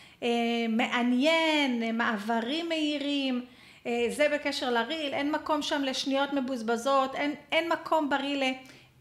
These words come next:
אה, אז היום רציתי לדבר איתכם על... אין, אין לזה מקום בריל, אין לזה מקום בשום מקום אחר גם, אבל נ-,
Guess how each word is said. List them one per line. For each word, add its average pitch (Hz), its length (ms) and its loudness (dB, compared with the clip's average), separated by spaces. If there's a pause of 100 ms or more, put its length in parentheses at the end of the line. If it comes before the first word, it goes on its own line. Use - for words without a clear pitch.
(500)
אה, 220 1120 2
אז - 420 -8 (640)
היום 339 260 8
רציתי 330 380 2
לדבר 285 240 6
איתכם 302 480 2 (120)
על... 240 480 4 (1200)
אין, 302 220 0 (160)
אין 320 220 2
לזה 311 160 0
מקום 277 280 2
בריל, 247 280 0
אין 262 200 -2
לזה 254 160 -2
מקום 226 220 -2
בשום 226 240 -4
מקום 214 200 -4
אחר 285 260 -4
גם, 233 180 -2
אבל 214 200 -4
נ-, 214 160 -8